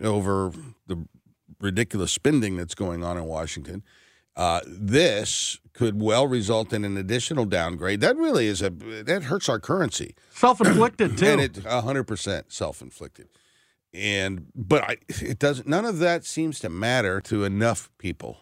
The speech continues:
Speaker 1: in Washington.
Speaker 2: Yeah, not much seems to matter anymore. I mean, look, we just had a Republican debate earlier this week where you and I are gonna talk about who won and lost, but the reality is, is these are a bunch of people who are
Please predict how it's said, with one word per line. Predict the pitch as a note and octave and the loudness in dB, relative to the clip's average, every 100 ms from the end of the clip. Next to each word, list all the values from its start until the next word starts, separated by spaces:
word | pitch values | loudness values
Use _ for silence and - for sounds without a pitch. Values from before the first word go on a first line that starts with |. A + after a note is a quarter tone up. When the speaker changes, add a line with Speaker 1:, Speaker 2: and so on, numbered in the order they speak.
| _ | _
Speaker 1:
in | - | -8
Washington. | D#2+ D#2 - - - _ _ C#3+ | -6 -6 -8 -12 -20 _ _ 4
Speaker 2:
Yeah, | E3 D3 C#3+ | 4 4 4
not | E3+ F#3+ | 2 4
much | D#3 F3 | 2 2
seems | C#3 C3 C3+ - | 0 2 2 2
to | A#2+ | 2
matter | A#2+ B2 A#2+ A#2+ A#2+ | 4 4 4 0 2
anymore. | A#2 A2+ A2 G#2 A#2 C#3 A#2+ | 2 4 4 4 4 4 2
I | |
mean, | B2 B2 | 2 2
look, | D#3 D#3 - | 2 0 -2
we | A2 | 0
just | B2+ - | 0 2
had | B2 | 2
a | A#2 | 4
Republican | A2 B2+ B2 A#2 A2+ | 2 2 0 2 2
debate | F#2+ F#2+ C#3+ C3 | 2 2 2 2
earlier | G2+ G2 F#2 | 2 2 2
this | F2+ F#2 - | 2 0 0
week | F2+ G#2+ - | 0 0 0
where | F#2+ F#2+ F#2 | 2 4 2
you | F#2 A2+ | 2 2
and | A2 | 4
I | C3 | 2
are | |
gonna | B2+ F2+ | 2 0
talk | A2 G2+ | 2 0
about | G2 F#2+ | 2 2
who | A2 | 2
won | G2+ G2+ G#2+ | 2 2 2
and | E2+ | 2
lost, | G2+ D#3+ A2 - | 2 2 0 -4
but | F#2+ | -4
the | F#2 | -2
reality | F#2 G2 F#3 G3 G2 | 0 2 2 0 0
is, | G2 B2 | 2 2
is | B2 G#2 | 0 0
these | C3 G3+ | 0 0
are | F3 | 2
a | |
bunch | G#2+ G#2 | 2 2
of | |
people | A#2+ A#2 C3 | -2 0 2
who | C3 | 2
are | B2 | 2